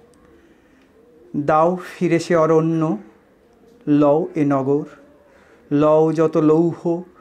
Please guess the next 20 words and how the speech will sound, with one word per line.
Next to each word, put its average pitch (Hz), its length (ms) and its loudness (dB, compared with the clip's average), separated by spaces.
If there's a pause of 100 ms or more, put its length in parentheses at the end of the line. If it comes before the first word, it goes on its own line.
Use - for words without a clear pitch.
(200)
লৌস্ট্র, 160 760 -2 (220)
কাষ্ঠ - 520 -6
ও 151 260 -2
প্রস্তর, 147 560 -4 (320)
হে 156 120 -2
নবসভ্যতা, 139 1000 -8 (800)
হে 170 60 0
নিষ্ঠুর 175 580 -2
সর্বগ্রাসী, 170 1000 -4 (680)
দাও 147 360 -2
সে - 180 -6
তপবন, 156 720 -2 (100)
পুণ্য 151 440 -2
ছায়া 143 340 -4
রাশি, 147 440 -8 (840)
গ্লানিহীন 143 720 -2
দিনগুলি, 139 600 -4 (640)
সেই 151 360 -2
সন্ধ্যা 151 520 -6
স্নান, 156 520 -6